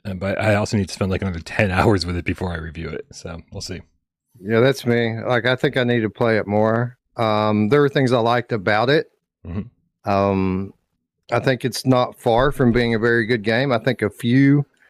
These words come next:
Speaker 2: pretty basic tweaks to it could make it a much better game. But I didn't, I didn't play it a ton. I played a couple hours, maybe. Uh, I didn't exactly unlock very many weapons or any of the cool things that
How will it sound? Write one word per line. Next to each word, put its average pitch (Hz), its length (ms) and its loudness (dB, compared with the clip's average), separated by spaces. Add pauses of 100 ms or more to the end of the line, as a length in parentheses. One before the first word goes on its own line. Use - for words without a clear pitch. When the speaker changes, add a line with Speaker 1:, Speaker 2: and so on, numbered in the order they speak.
(160)
Speaker 2:
pretty 143 240 2
basic 120 640 -2
tweaks 120 500 0
to 147 180 4
it 160 200 4 (140)
could 107 180 -2
make 110 240 0
it 113 100 2
a 104 40 2
much 104 380 0
better 113 220 2
game. 131 340 -2 (680)
But 113 260 2
I 123 140 2
didn't, 135 320 2
I 120 140 0
didn't 131 360 2
play 131 260 2
it 110 120 2
a 104 80 0
ton. 120 400 0
I 104 40 2
played 113 280 0
a 104 60 -2
couple 110 400 0
hours, 107 420 0
maybe. 107 600 0 (600)
Uh, 98 400 2
I 113 100 0
didn't 117 260 0
exactly 110 560 0
unlock 104 500 2
very 107 180 2
many 107 220 2
weapons 101 640 0
or 101 160 0
any 104 120 -4
of 104 80 -4
the 101 80 -4
cool 104 260 -6
things 104 500 -4
that 95 300 -4